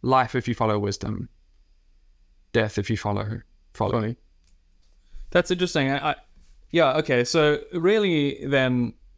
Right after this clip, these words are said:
Speaker 2: we shouldn't try and make Lady Wisdom, Lady Folly, like, we shouldn't try and map them onto, like,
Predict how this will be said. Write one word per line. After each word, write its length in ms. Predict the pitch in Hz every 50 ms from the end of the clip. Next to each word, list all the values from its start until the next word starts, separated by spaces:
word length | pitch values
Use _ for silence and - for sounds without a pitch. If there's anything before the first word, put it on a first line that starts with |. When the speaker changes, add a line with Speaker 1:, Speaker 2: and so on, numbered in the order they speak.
| - - - -
Speaker 2:
we 160 | - 143 143
shouldn't 320 | 139 - 185 170 160 147
try 340 | - - 147 139 135 131 131
and 460 | 127 - 123 120 120 120 120 117 - -
make 400 | 131 127 123 120 117 - - - - _ _ _ _ _ -
Lady 320 | 139 135 139 131 123 123
Wisdom, 380 | 113 120 120 117 - 120 120 117
Lady 240 | 117 113 117 117 113
Folly, 360 | - - 123 117 113 113 110
like, 160 | 113 113 117
we 60 | 110
shouldn't 200 | 101 - 165 143 -
try 100 | 147 131
and 100 | 120 117
map 220 | 117 113 113 -
them 140 | - 113 113
onto, 320 | 113 110 107 - - 113
like, 380 | 107 110 110 110 - - -